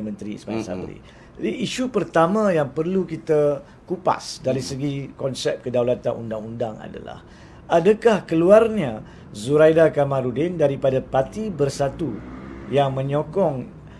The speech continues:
Speaker 1: kerajaan Ismail Sabri di belakang itu bermakna bahawa sokongan majoriti yang seratus empat belas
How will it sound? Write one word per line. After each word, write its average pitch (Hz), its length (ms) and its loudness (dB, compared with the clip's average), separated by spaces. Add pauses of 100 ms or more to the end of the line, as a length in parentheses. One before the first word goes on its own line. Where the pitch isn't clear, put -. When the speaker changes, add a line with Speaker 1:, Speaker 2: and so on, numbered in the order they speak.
(200)
Speaker 1:
kerajaan 135 400 2
Ismail 127 320 -4
Sabri 123 320 -2
di 110 160 -6
belakang 117 480 -2
itu 98 240 -10 (560)
bermakna 180 1040 2 (280)
bahawa 160 800 4 (160)
sokongan 208 640 2
majoriti 170 560 2
yang 151 240 2
seratus 165 720 0
empat 156 240 0
belas 127 320 0